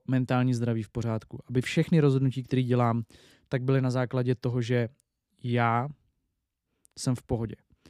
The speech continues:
A samozřejmě, že někdy nejste v pohodě, že někdy samozřejmě ve vztahu se dějou věci, které jsou na hovno a je to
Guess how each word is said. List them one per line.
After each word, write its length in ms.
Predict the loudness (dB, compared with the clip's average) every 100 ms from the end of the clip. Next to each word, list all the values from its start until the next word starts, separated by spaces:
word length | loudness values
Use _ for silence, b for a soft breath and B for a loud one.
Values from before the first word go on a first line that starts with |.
| b b b b b
A 460 | 0 4 6 4 4
samozřejmě, 420 | 2 2 4 4
že 120 | 4
někdy 280 | 4 4 4
nejste 280 | 4 4 0
v 60 | -2
pohodě, 280 | -2 0
že 100 | 2
někdy 300 | 2 2 2
samozřejmě 400 | 0 2 4 4
ve 100 | 2
vztahu 240 | 2 0 0
se 120 | -2
dějou 320 | 2 4 6
věci, 240 | 4 0 -4
které 180 | -6
jsou 300 | -6 -2 0
na 100 | 0
hovno 400 | 0 0 0 0 -2 B B B
a 120 | -2
je 200 | 2 2 0
to 520 | 0 2 4 4 2